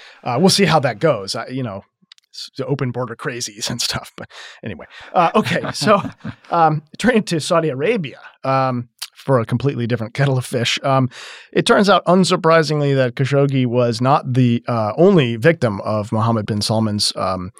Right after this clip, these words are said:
Speaker 1: recent campaign of, of oppression and, um, repression. Uh, the New York Times recently had what I thought was a horrifying piece about, uh, his efforts, uh, using the same team that, that killed Khashoggi to,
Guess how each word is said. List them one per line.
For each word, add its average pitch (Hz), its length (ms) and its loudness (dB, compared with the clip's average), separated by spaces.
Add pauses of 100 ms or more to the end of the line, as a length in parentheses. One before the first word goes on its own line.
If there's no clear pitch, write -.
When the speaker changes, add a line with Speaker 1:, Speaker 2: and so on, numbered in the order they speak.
(140)
Speaker 1:
recent 123 360 2
campaign 110 520 -4
of, 95 200 -8
of 98 440 -8
oppression 123 540 0
and, 104 420 -4
um, 92 320 -6 (160)
repression. 123 600 2 (440)
Uh, 127 140 4
the 120 100 0
New 156 60 4
York 139 100 2
Times 143 260 4
recently 120 260 -4
had 117 180 -4 (240)
what 123 160 -6
I 131 80 0
thought 123 120 -2
was 104 120 -8
a 90 60 -12
horrifying 110 580 0
piece 101 360 -8
about, 107 380 -6 (720)
uh, 101 220 -4
his 117 300 2
efforts, 131 420 0 (380)
uh, 120 80 0
using 196 340 4
the 135 80 2
same 165 380 2
team 110 480 0 (120)
that, 123 360 0
that 117 300 0 (140)
killed 139 280 4
Khashoggi 113 560 2
to, 117 400 2